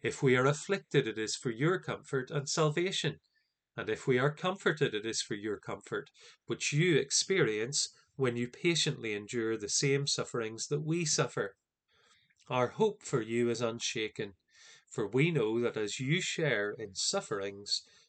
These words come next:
you will also share in our comfort. For we do not want you to be ignorant,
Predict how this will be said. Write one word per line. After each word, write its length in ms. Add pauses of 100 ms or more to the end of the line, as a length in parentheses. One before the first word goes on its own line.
(100)
you 320
will 320
also 460
share 580 (280)
in 200
our 160
comfort. 580 (840)
For 180
we 180
do 140
not 200
want 220
you 80
to 120
be 160
ignorant, 520